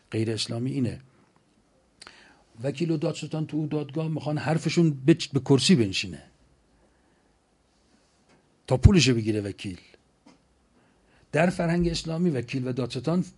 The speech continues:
باید تا حدی که عدالت اجرا بشه کمک کنن، نه ای که بگه من پول گرفتم که مجرم تبرئه بشه، این خیانته.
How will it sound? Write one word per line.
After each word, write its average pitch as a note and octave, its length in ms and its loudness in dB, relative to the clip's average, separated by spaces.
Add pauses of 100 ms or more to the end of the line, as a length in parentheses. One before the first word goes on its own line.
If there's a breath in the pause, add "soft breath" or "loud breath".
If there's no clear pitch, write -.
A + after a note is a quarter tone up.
(120)
باید C3 440 -4
تا B2 200 -6
حدی D#3 560 -4
که G3 340 -2 (380 soft breath)
عدالت C3 440 4
اجرا B2+ 320 4
بشه C3 260 4
کمک G3 400 4
کنن، F2 340 -6 (880 soft breath)
نه F3+ 100 4
ای A3 100 2
که F#3 120 0
بگه E3 200 2
من F3 160 2
پول F#3 260 0
گرفتم E3+ 460 -2
که F#3 140 -4
مجرم D#3 580 6
تبرئه C#3+ 360 4
بشه، G#2+ 300 2 (400)
این - 160 -2
خیانته. C3 580 2